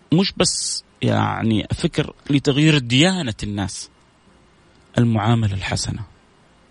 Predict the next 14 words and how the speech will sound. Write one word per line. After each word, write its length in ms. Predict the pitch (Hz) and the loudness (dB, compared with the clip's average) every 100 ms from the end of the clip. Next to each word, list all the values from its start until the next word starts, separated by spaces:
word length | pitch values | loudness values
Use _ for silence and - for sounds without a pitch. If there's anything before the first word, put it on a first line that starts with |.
| _ _ _ _ _ _ - - - | _ _ _ _ _ _ -18 -6 2
لذلك 440 | 135 196 214 - | 4 4 2 -2
النبي 300 | 160 190 151 | -2 0 -2
ما 160 | 135 170 | 0 2
ركز 440 | 208 - 156 127 | 0 2 2 4
على 200 | 120 131 | 2 0
شيء 240 | 120 165 139 | 0 -4 -4
مثل 200 | 139 131 | -6 -6
تركيزه 540 | 120 - 151 147 123 | -6 -8 -8 -6 -4
على 120 | 120 | -2
الأخلاق 520 | 117 113 - 123 107 - | -2 -4 -2 -2 -2 -4
الحسنة، 420 | - - - 107 - - - - - | -6 -6 -8 -10 -16 -20 -16 -14 4
وما 340 | 156 180 240 | 4 6 2
فتح 380 | 277 294 - - | 0 -2 0 0
باب 400 | 180 208 285 202 | 2 2 2 -2